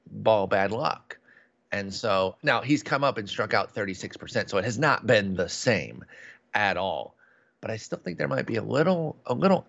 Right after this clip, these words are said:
ounce of upside if he gets some regular playing time. He has tw-, twenty-two plate appearances right now. And I guess the one thing I'm gonna be keyed in on with Mercado, 'cause I imagine he's gonna get some playing time here, is whether or not he can bring down that strikeout rate. And if he can't, I'm ready to give up on him.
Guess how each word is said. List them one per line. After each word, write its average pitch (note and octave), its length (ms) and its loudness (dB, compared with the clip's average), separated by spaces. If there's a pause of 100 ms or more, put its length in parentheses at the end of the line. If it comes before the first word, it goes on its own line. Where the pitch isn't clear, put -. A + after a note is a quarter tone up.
ounce - 540 0
of G#2 180 2
upside G2 400 2
if F2+ 80 -4
he G2+ 80 -4
gets - 220 -6
some F#2+ 180 -4
regular F#2 300 2
playing F#2+ 180 0
time. F#2 140 -2
He F#2 60 2
has F#2+ 120 0
tw-, - 300 -12
twenty-two D3 380 4
plate G2+ 200 4
appearances - 600 -8 (420)
right F#2 220 4
now. E2 240 -2
And F#2 100 -2
I F#2+ 60 2
guess C#3+ 220 2
the C3 100 0
one B2 180 0
thing A#2 140 -6
I'm G#2+ 80 -6
gonna G#2 120 -4
be G2+ 100 -4
keyed A#2 360 -2
in G#2+ 180 0
on F2 360 -2
with G2+ 240 2
Mercado, G2 460 4
'cause F#2 180 -4
I E2+ 60 4
imagine F#2+ 400 0
he's F#2 180 -6
gonna F2+ 160 2
get F#2 180 0
some F2+ 140 -10
playing D3+ 280 0
time G2 220 4
here, F#2+ 340 2 (520)
is C3+ 120 4
whether C#3 220 6
or B2 60 6
not A#2+ 180 2
he B2+ 80 0
can A2 180 -4
bring G#2+ 180 0
down G2 160 0
that F#2 120 0
strikeout F#2 400 0
rate. F#2+ 160 0
And A2 60 -2
if B2+ 100 0
he - 80 0
can't, F#3+ 420 0 (460)
I'm A2 140 -2
ready A2 180 2
to G2+ 80 -4
give F#2+ 180 0
up E2+ 200 -2
on - 160 -4
him. - 220 -16